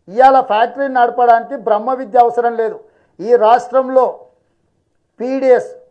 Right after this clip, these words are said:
పబ్లిక్ డిస్ట్రిబ్యూషన్ స్కీమ్ ద్వారా ఏదైతే షుగర్ ఉన్నదో, చౌక ధరల దుకాణంలో పేదలకు ఇచ్చే షుగర్ మొత్తము ఆ షుగర్ ఫ్యాక్టరీలను కొనుగోలు చేయాలి. రెండు, ఇన్ని వెల్ఫేర్ హాస్టల్స్ నడుస్తున్నాయి గవర్నమెంట్వి.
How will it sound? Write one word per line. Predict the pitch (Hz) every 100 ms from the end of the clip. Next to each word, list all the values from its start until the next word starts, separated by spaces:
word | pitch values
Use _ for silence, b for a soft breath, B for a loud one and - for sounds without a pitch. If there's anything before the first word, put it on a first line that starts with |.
| _
పబ్లిక్ | 214 226 269
డిస్ట్రిబ్యూషన్ | 202 - - 233 220 247
స్కీమ్ | 247 240 233
ద్వారా | 220 226 220
ఏదైతే | 214 220 214
షుగర్ | 208 196 254 254
ఉన్నదో, | 240 220 214 262 320 - _ _ _ _ _ _ _ _ _ 190
చౌక | 220 262
ధరల | 269 269
దుకాణంలో | 262 233 254 262 254 254
పేదలకు | 247 226 240 254 254 254
ఇచ్చే | - 240
షుగర్ | - 208 240 247
మొత్తము | 214 220 - 269 254 247 240 - _ _ _
ఆ | 156 202
షుగర్ | 208 226 262
ఫ్యాక్టరీలను | 254 254 247 240 240 254
కొనుగోలు | 262 220 214 233 220
చేయాలి. | 208 196 185 202 - _ _ _ _ 135
రెండు, | 170 226 240 240 - - _ _ _ _
ఇన్ని | 175 240 262 277
వెల్ఫేర్ | 240 247 262 277
హాస్టల్స్ | 262 - 254 - 233
నడుస్తున్నాయి | 220 214 - 220 208
గవర్నమెంట్వి. | 202 208 214 208 160